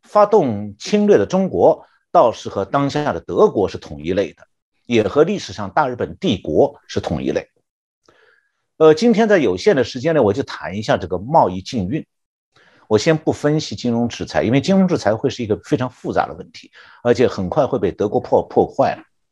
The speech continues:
那么这个金-，金融制裁这个比-，几句话讲不清楚，我今天就不谈了。我主要谈贸易禁运，因为只要一有经济制裁，就会发生贸易禁运。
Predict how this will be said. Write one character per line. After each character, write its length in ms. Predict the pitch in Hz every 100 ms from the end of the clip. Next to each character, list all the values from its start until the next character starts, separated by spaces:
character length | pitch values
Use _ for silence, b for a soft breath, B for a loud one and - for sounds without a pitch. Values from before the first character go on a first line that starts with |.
| _ _ _ _ _ _ _ _ _
那 80 | 131
么 400 | 127 117 107 101 101 _ _ _ _ _ _ _ _ _
这 100 | 98
个 140 | 98
金-， 260 | 92 - 131
金 120 | - 170
融 120 | 170
制 100 | 165
裁 220 | - 90
这 80 | 95
个 60 |
比-， 200 | - 92 -
几 160 | -
句 80 | 82
话 200 | 104 127
讲 200 | - 64
不 120 | -
清 240 | - 113 120
楚， 160 | -
我 40 | -
今 140 | 87
天 100 | 92
就 60 | 92
不 100 | 98
谈 200 | - -
了。 200 | - - _ _ _ _ _ _ _ _
我 160 | - 113 - - -
主 140 | 110 104
要 140 | 143
谈 260 | - 98 120
贸 240 | 165 123
易 180 | 60 - -
禁 220 | 127 85
运， 240 | 80 - _ _ _ _ b b b b
因 120 | 165
为 140 | 160 147
只 400 | - 113 98 104
要 340 | 202 151 85 95
一 140 | 123
有 180 | 107 73
经 240 | - 117
济 100 | 95
制 140 | 85 87
裁， 140 | 82
就 120 | 90
会 140 | 82 78
发 140 | 90
生 200 | - 95
贸 200 | 95 78
易 40 |
禁 200 | 78 85
运。 160 | 82